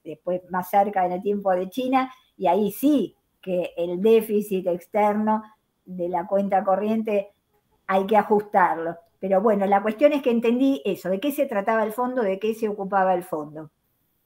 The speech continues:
Y que lo fundamental en las relacio-, de, en las relaciones de un país con el fondo era su ubicación política, su, más que su alineamiento político,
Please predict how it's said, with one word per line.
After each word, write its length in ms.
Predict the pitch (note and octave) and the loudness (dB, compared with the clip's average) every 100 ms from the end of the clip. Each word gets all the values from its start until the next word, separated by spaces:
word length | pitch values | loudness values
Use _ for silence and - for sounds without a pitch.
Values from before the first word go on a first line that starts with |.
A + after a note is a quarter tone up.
| _ _ - | _ _ -10
Y 400 | A#3+ A#3 A#3 - _ _ - | -4 -4 -4 -10 _ _ -4
que 160 | A#3+ | 0
lo 160 | A#3+ G#3 | 2 2
fundamental 600 | G#3 G#3+ G#3+ G#3+ A3+ C4+ | 2 0 0 0 2 2
en 80 | B3 | 2
las 160 | G3+ G3+ | -2 0
relacio-, 420 | G3+ G3 A3+ G3 | 0 0 -2 -8
de, 440 | F3+ F3+ F#3 F3 - | -10 -8 -6 -8 -4
en 80 | |
las 140 | G3+ F#3+ | -4 -2
relaciones 400 | F#3+ G3 A#3+ A3+ | -2 -2 -2 -2
de 80 | A3 | 0
un 80 | |
país 240 | G#3+ A#3 A#3+ | 0 -2 -2
con 160 | A3+ | -4
el 120 | G#3 G3+ | -4 -2
fondo 440 | B3+ C4+ D4 D4+ - _ _ _ _ | 0 0 0 -2 -4 _ _ _ _
era 520 | A#3+ A#3+ A#3+ C4 C4+ - _ | -4 2 4 2 0 -10 _
su 640 | - - A3+ G3+ G3 F#3+ F#3+ | -20 -10 0 2 4 2 2
ubicación 920 | A#3+ B3 B3+ C4 B3 - D4+ D4+ D#4 | 0 0 2 4 2 2 6 6 6
política, 680 | D4 C#4 C4 G#3 F3 G#3+ E3+ | 4 4 4 -2 -2 0 -2
su, 580 | - G#3 G3 G3 F#3+ F#3+ - _ _ _ G#3 | -2 -6 -2 0 0 -4 -6 _ _ _ -8
más 240 | B3 E4 | -4 -4
que 140 | G4 | -4
su 100 | D4 | 0
alineamiento 600 | D4 C#4+ C#4 C#4 E4 E4 | 0 2 0 -2 -4 -4
político, 680 | D4 D4 F#4 F#4 F4+ F4 F4+ | -2 0 0 -2 -2 0 0